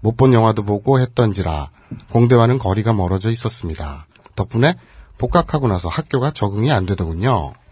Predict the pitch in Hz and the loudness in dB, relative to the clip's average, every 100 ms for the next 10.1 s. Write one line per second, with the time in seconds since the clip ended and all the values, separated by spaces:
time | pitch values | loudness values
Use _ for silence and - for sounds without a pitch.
0 | _ _ _ _ _ _ - 160 208 190 | _ _ _ _ _ _ 2 4 6 6
1 | 190 190 143 156 165 156 113 127 131 131 | 6 4 4 4 2 2 2 2 4 2
2 | 131 101 117 131 113 117 120 139 131 98 | 0 0 0 0 0 0 2 2 2 0
3 | - 131 87 85 123 127 120 117 135 - | -2 -2 -2 -4 -4 -2 -2 -2 -4 -2
4 | 127 123 120 123 117 92 98 107 95 82 | -2 0 0 0 -2 -2 -2 -2 -2 -4
5 | 82 104 95 73 - - - - - 135 | -2 0 0 -2 -12 -20 -20 -14 -2 2
6 | 165 - 165 156 185 - - 185 165 147 | 2 2 2 2 0 -2 2 2 2 2
7 | 131 127 107 95 107 101 135 151 - - | 2 0 0 -2 -2 0 0 -2 -8 -20
8 | - - 180 170 - 147 - 107 120 117 | -10 0 2 2 0 -2 0 0 0 0
9 | 104 139 131 104 120 139 104 87 82 80 | -2 -2 2 2 4 2 2 -2 -4 -6